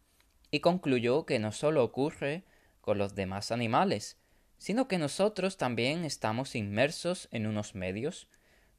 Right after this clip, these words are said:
Por tanto, podríamos decir que el medio condiciona a la especie o que el mundo circundante condiciona al sujeto. Nos condiciona a ti, oyente,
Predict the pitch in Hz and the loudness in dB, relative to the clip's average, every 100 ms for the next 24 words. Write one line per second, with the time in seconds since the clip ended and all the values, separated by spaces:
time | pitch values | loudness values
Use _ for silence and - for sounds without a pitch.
0 | _ _ - 110 - 175 196 - 104 123 | _ _ 0 0 4 4 4 -2 0 2
1 | 151 220 208 190 139 - 123 - 131 120 | 4 2 2 -2 -4 -2 -2 2 2 2
2 | 147 165 - 151 127 120 156 165 135 113 | 2 0 2 0 0 0 -2 0 2 2
3 | - 175 190 - 101 - _ - - 147 | 0 -2 -2 -4 -8 -8 _ -8 -2 2
4 | 147 143 156 185 180 180 151 143 135 113 | 2 2 2 2 0 0 -2 -2 -2 4
5 | 107 120 135 156 - 120 107 - 113 101 | 6 6 2 -2 0 0 0 0 -2 -2
6 | 101 - 98 147 143 110 - _ _ _ | -4 -6 -2 -2 -2 -10 -12 _ _ _
7 | _ - - - 120 120 - 165 165 165 | _ -12 -8 -2 0 0 0 0 2 0
8 | 165 - 107 101 160 190 151 123 123 135 | -2 -2 0 0 0 2 2 2 2 0
9 | 135 175 185 | -2 -6 -6